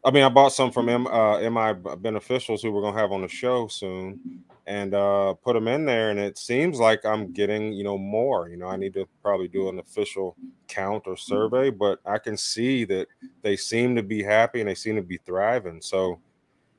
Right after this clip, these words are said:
a lot of these things, man, once you get into 'em,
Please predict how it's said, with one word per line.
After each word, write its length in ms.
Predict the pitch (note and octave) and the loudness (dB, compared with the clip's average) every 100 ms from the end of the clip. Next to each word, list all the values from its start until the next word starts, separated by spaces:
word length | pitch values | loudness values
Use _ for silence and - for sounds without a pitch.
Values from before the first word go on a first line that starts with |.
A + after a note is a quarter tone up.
| - | 2
a 40 | |
lot 180 | G#2+ D3+ | 6 8
of 60 | F#3 | 6
these 180 | E3 | 0
things, 300 | - A#2+ A2+ | 2 2 2
man, 220 | G#2+ A2+ A2 | 2 2 2
once 260 | B2+ - | 0 -2
you 80 | C#3 | -6
get 180 | A#2+ A#2 | 0 2
into 360 | A#2 D#3 D#3 C3 | 2 0 0 2
'em, 360 | B2 B2 B2 | 2 0 -6